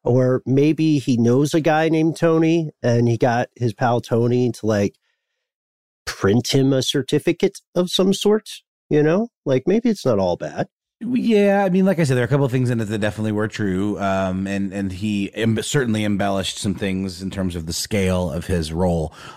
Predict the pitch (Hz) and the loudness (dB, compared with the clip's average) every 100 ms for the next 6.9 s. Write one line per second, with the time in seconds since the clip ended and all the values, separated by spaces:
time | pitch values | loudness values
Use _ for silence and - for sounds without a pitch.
0 | - 90 87 87 90 - - 175 117 110 | -10 -6 -4 -4 -6 -8 -2 0 0 -2
1 | - - _ _ - - 113 110 104 104 | -8 -16 _ _ -12 -4 -2 0 0 -2
2 | 101 - - 113 - 107 101 95 92 90 | -2 -4 -4 -2 0 0 0 0 0 -2
3 | 82 - 76 87 80 87 80 _ _ - | -4 -8 -8 -8 -4 -6 -6 _ _ -8
4 | - - 101 92 101 85 92 87 85 80 | -4 0 0 0 -2 -2 -2 -2 -6 -8
5 | 90 95 95 82 78 139 - - - - | -8 -4 -2 -2 -6 -12 -14 -20 -14 -6
6 | 92 - 185 208 233 233 277 226 | -4 0 2 2 2 2 0 -2